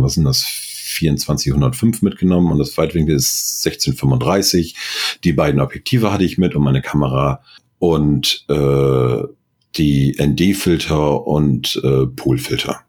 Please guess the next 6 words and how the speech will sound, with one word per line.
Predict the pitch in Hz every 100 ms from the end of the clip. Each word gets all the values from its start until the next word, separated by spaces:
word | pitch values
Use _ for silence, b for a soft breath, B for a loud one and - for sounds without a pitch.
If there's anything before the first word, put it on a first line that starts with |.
| _
Das | - -
war | 58 -
alles. | - - - - _ _ -
Und | 110 107 -
mein | 90 90
Stativ. | 82 - - 65 -